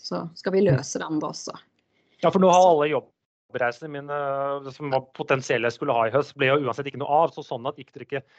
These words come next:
Speaker 2: glipp av noe der. Og, men privatreiser som er betalt med dere, ja, det er jo kjempeenkelt. Da liker jeg jo bare å gå rett på, rett på selskapet. Men, eh, det betyr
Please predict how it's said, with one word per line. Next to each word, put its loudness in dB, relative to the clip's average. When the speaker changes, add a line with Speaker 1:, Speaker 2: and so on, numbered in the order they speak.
Speaker 2:
glipp -12
av -10
noe -8
der. 2
Og, -6
men -6
privatreiser -6
som -8
er -12
betalt -2
med -18
dere, 2
ja, -2
det 2
er 6
jo 2
kjempeenkelt. -4
Da 4
liker -2
jeg -4
jo -6
bare -2
å -8
gå 0
rett -8
på, -2
rett 0
på 0
selskapet. 0
Men, 0
eh, -2
det -10
betyr -8